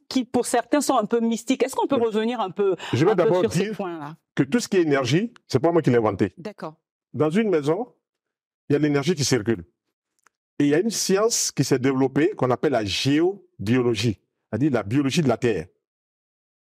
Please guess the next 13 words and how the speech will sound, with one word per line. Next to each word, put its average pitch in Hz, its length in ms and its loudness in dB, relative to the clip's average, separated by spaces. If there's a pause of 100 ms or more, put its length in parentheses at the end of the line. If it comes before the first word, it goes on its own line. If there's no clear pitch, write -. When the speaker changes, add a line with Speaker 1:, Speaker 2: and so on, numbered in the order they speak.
(160)
Speaker 2:
Quand 220 120 2
vous 233 180 0
ouvrez 190 220 2
une 185 100 -6
porte, 202 440 -4
il - 60 2
y - 20 4
a 135 40 2
rentrée 143 320 0
d'énergie 127 420 0
dans 117 140 -2
votre 120 200 0
maison. 92 240 0